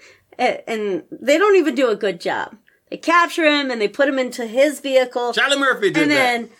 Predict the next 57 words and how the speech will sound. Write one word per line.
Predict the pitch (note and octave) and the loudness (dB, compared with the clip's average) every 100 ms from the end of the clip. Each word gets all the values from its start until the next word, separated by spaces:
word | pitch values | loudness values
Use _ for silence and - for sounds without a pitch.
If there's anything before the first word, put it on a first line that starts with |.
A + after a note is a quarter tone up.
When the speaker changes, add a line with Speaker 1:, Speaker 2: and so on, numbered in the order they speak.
| _ _ _ - | _ _ _ -18
Speaker 1:
then | F3 | -6
drove | G#3 B3+ D#4+ F#4+ G4 E4 | -2 0 0 2 2 2
off | D#4 A3 F3 - | 2 0 -2 -2
in | D4+ | -2
Speaker 2:
Yes. | C#4+ | -2
Speaker 1:
his | - - | -4 -4
fucking | B3 B3+ B3 | -4 -4 -6
vehicle. | A3+ G#3 F3 F#3+ F3 F3+ _ _ _ _ _ - | -2 -2 -2 -4 -4 -6 _ _ _ _ _ -2
And | D4 | 0
Speaker 2:
In | C#4 | 2
his | - | 0
Speaker 1:
they | F#3 | 0
Speaker 2:
own | F#3+ F#3+ | 0 0
car. | F#3 E3+ - - | 0 -2 -2 -2
Speaker 1:
In | D4+ | 0
his | D#4 | 2
own | D#4+ G4+ C#5 | 2 0 0
car. | - F#4+ F4 E4+ E4+ | -2 0 2 2 2
Speaker 2:
Yeah. | |
Speaker 1:
He's | E4 D#4 | 0 0
in | F#4 | 0
his | A4+ | 0
car. | - D#4+ D#4+ D4+ D4 C#4 - - - _ - | -2 -2 0 2 0 -2 -10 -20 -20 _ -6
And | D4 | -2
then | C#4+ | 0
they | C#4 | 0
get | C4+ D4 | 0 -2
a | |
flat | C#4+ D4+ C#4+ | 0 -2 -2
tire | C#4 C#4+ C#4 | -2 -2 -2
on | C4+ | -2
the | B3+ | -6
side | C4 C4 | -4 -2
of | C4 | -2
the | B3+ | -4
road. | B3 B3+ A#3 A3+ A#3+ _ _ - - | -2 0 0 0 -4 _ _ -18 -4
And | C4+ | 0
then | C4+ | 2
our, | C4 B3+ B3 A#3+ A3+ - | 2 2 2 0 -4 -4
our | - | 0
Speaker 2:
And | D#3 | 2
then | E3 | 2
our | E3 | 2
friendly | D#3+ F#3+ G3 F#3+ F3 | 0 0 0 2 0
Speaker 1:
our | F3+ | 0
Speaker 2:
neighborhood | F#3 F3 F3+ F3+ | 0 0 -2 -2
police | F#3 F3+ F3 | -2 -2 0
officer | D#3 C#3+ D#4 | -2 -2 -2
Speaker 1:
boys | E4 F4 | 0 0
Speaker 2:
pull | E4 | 0
Speaker 1:
in | D4+ | 0
Speaker 2:
up. | |
Speaker 1:
blue | D#4 D#4+ D#4+ D#4+ | 2 2 2 0
pull | - E4 C#4 | -2 -2 -2
up. | C#4 C#4 C4 - | 0 0 -2 -2
Speaker 2:
Okay, | D3+ D3 B2+ | -2 0 -2
so | A2 E3 D#3 D3 | -4 -2 2 0